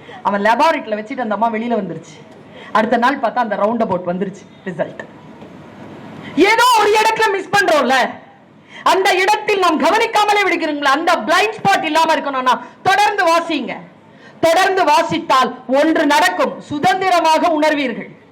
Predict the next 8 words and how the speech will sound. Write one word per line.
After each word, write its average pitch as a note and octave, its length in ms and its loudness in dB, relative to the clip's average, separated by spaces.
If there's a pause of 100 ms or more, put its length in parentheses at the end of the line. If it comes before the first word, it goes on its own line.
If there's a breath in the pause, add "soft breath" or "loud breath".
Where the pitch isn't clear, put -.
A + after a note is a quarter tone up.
(640 loud breath)
நான் E4+ 280 4
ஒரு F4 200 2
சுதந்திர F4+ 420 2
பெண், A#3+ 320 -8 (720 loud breath)
சுதந்திரமாக F#4+ 720 2
சிந்திக்கிறேன், E4+ 600 -2 (520 loud breath)
சுதந்திரமாக F#4+ 760 2
வாசிக்கிறேன் C#4+ 640 -2